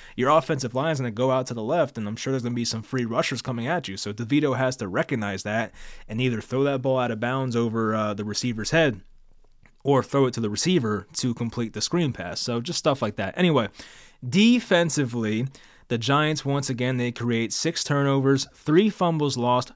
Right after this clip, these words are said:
three interceptions. They also, I think the Commanders, uh, recovered one of their fumbles, so they fumbled the ball four times technically. The Giants recovered three of them, and it seemed like the Commanders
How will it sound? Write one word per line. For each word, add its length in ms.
three 300
interceptions. 680
They 120
also, 320
I 120
think 200
the 40
Commanders, 680
uh, 220
recovered 480
one 160
of 80
their 140
fumbles, 500
so 160
they 160
fumbled 400
the 80
ball 240
four 320
times 400
technically. 480
The 100
Giants 380
recovered 400
three 260
of 100
them, 280
and 160
it 80
seemed 260
like 140
the 100
Commanders 800